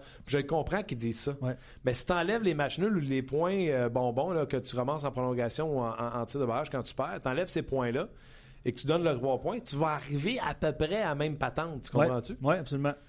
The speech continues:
Speaker 2: Puis il y a Steven qui rajoute, « T'as bien dit, il y a une limite à la parité. » Euh, c'est vrai que, t'sais, à dix minutes
Speaker 1: Ben
Speaker 2: de
Speaker 1: oui,
Speaker 2: troisième,
Speaker 1: c'est
Speaker 2: là.
Speaker 1: qui qui mène ? C'est le cash. Et qu'est-ce
Speaker 2: Ben,
Speaker 1: que ça
Speaker 2: c'est ça.
Speaker 1: fait de la parité dans le national de hockey ?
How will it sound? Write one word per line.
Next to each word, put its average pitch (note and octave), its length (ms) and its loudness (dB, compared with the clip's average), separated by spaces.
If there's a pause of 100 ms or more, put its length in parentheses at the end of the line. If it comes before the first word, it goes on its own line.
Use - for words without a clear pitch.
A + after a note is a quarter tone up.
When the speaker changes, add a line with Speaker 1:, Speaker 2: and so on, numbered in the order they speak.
(260)
Speaker 2:
Puis - 80 0
il C3+ 60 8
y - 0 -
a - 20 6
Steven D3 320 4
qui D#3 100 0
rajoute, « C3+ 320 4
T'as C3+ 80 6
bien C#3 320 6
dit, C3+ 220 2
il D#3 100 0
y C#3+ 60 8
a - 20 6
une C3+ 220 2
limite D3 280 4
à C#3 60 4
la B2+ 100 4
parité. » C#3+ 640 2
Euh, B2 300 4
c'est B2 160 0
vrai C#3 180 4
que, A#2 460 2 (500)
t'sais, C3 120 -2
à B2+ 40 2
dix A#2+ 140 0
minutes D3 200 4
Speaker 1:
Ben D3 100 6
Speaker 2:
de - 40 -2
Speaker 1:
oui, - 60 2
Speaker 2:
troisième, D3 560 8
Speaker 1:
c'est C#3+ 80 6
Speaker 2:
là. C#3+ 80 6
Speaker 1:
qui C3+ 80 -2
qui B2 80 0
mène ? C3+ 260 2
C'est B2 180 0
le A#2+ 160 2
cash. D#3 420 0
Et B2 100 -2
qu'est-ce D3 240 0
Speaker 2:
Ben, D#3 60 2
Speaker 1:
que C3 40 -2
ça C#3 120 2
Speaker 2:
c'est B2 80 0
ça. E3 60 2
Speaker 1:
fait E3+ 60 0
de C#3+ 60 -2
la C3 80 2
parité B2 400 -2
dans D3 100 0
le B2+ 60 0
national B2 340 -2
de B2 60 0
hockey ? A#2+ 280 -2